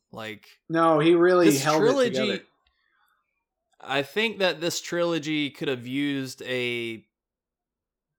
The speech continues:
Speaker 1: Loomis type character, somebody to fall back on, so Laurie's not ninety percent of the time just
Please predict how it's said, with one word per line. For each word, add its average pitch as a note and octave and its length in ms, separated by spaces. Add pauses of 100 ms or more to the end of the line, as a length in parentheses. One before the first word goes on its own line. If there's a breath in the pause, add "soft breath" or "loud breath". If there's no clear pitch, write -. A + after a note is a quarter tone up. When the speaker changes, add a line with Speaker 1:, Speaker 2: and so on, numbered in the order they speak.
(540)
Speaker 1:
Loomis C#3 680
type D3 460 (180)
character, E3 720
somebody C#3 720
to B2+ 380
fall C3+ 340
back B2+ 360
on, C#3 520 (120)
so A2+ 760 (720)
Laurie's C3 680
not C3 400
ninety C3+ 360
percent C3+ 440
of C3 100
the B2+ 80
time C3 440
just - 320